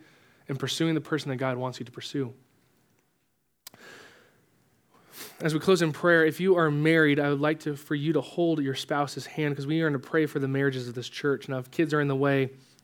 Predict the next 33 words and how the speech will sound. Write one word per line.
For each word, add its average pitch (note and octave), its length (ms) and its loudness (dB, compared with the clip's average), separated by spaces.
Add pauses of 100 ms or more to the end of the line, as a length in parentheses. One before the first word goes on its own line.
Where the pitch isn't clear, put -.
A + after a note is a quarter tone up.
kids, D3 160 2
get C#3+ 140 4
out C3+ 60 4
of C3 40 0
the C3 60 -2
way. B2+ 180 -2 (3500)
I D#3 40 -6
want C#3+ 160 -2
spouses, D#3 380 0
I E3 60 0
want G3 100 2
you F#3+ 60 2
to D#3+ 80 2
hold D#3+ 240 -2
your C#3 80 -4
spouse's C3+ 380 -10
hand. C3 280 -16 (1900)
And B2 160 -8
if A#2+ 160 -8
you're D3 180 2
not F3 240 2
married, E3+ 320 2
I D3+ 60 0
want D#3+ 180 -2
you E3 120 -4
to D3+ 60 -6
pray E3 300 -2
for D#3 140 -6
the C#3+ 80 -12
person D3+ 340 -4
next C3+ 280 -6
to C#3+ 100 -4
you C#3 160 -6